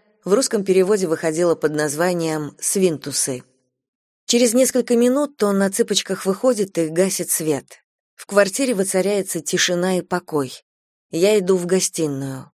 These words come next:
Чарли, развалившись на диване, открывает банку пива. Я неуклюже присаживаюсь рядом. Замечаю, что свой паучник он давно не поливал, а жалюзи на окне сломаны. "Ну, как твои дела?" "Нормально",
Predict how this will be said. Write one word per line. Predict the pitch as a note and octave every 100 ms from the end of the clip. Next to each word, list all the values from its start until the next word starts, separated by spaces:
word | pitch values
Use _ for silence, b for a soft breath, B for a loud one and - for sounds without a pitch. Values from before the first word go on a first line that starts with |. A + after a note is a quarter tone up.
| _ _ _ _
Чарли, | - C4 A#3+ G#3
развалившись | F3 E3 E3+ F#3 G3 - F3 -
на | F3
диване, | F3 F3+ A3 F#3+ D3+
открывает | D3 D#3 D#3 F3+ D3+
банку | D#3 E3 D#3 D#3+
пива. | D3+ D#3 C#3 C3+ C3+ _ _ _
Я | D#3+ F#3
неуклюже | F3+ F3 F#3 G3+ F#3
присаживаюсь | - D#3 E3+ E3 D3 D#3 D#3 F#3
рядом. | F3 C#3+ C#3 C3 - _ _ _ _ _
Замечаю, | F#3 F#3+ G#3 G3 G#3+
что | F#3+ F#3
свой | F#3+ G3
паучник | F#3+ F#3+ G#3+ A#3 - D#3+ -
он | E3+ E3
давно | E3 E3+
не | F3 E3+
поливал, | F3 E3+ F3 D3+ C#3+ C3+ -
а | D#3+ D3+
жалюзи | D3 D#3+ D#3+ D#3 G3
на | E3 D3+
окне | D#3 E3+
сломаны. | D#3+ F#3+ F3+ D3 C3+ C3+ C3 _ _ _ _ _ _ _ _ _
"Ну, | G#3+ A3 A3+
как | G3 A#3
твои | A#3 G3+ F#3
дела?" | E3 E3+ F3 G3 _ _ _ _ _ _ _
"Нормально", | C#3+ D3 D3 D3 F3+ G3 F3 C#3+